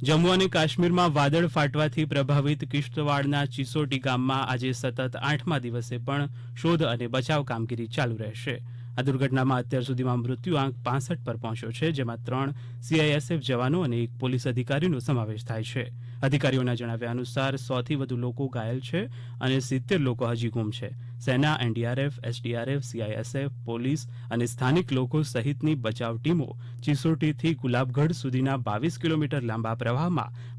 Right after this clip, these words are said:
ભારે મશીનરી, સ્નિફર ડોગ્સ અને નિયંત્રણ વિસ્ફોટનો ઉપયોગ કરીને મોટા પથ્થરો સાફ કરી રહી છે.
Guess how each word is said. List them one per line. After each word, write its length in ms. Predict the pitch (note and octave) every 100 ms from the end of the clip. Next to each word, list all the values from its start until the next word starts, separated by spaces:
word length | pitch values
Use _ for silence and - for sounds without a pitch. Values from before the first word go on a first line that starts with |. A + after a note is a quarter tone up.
| B2+
ભારે 240 | C3+ C#3+
મશીનરી, 640 | A#2+ A#2 C#3+ C3+ C3 D#3+ - - -
સ્નિફર 380 | - D3 C#3 A2+
ડોગ્સ 500 | A#2 B2 C#3 D3 - - - -
અને 220 | C3 C#3
નિયંત્રણ 720 | B2+ C#3+ E3+ C#3+ D#3+ E3 F3 - - - -
વિસ્ફોટનો 840 | B2 - F#3+ F3 C#3+ C#3 C#3+ C3+
ઉપયોગ 440 | B2 B2+ F3+ E3 B2
કરીને 380 | A#2+ B2 B2+
મોટા 380 | B2 A#2 B2 D#3+
પથ્થરો 520 | B2 A#2 - C3+ A2
સાફ 420 | A#2+ C3+ B2 A#2 -
કરી 220 | C3+ A2+
રહી 200 | G#2+ G#2
છે. 340 | A#2+ C3+ A2+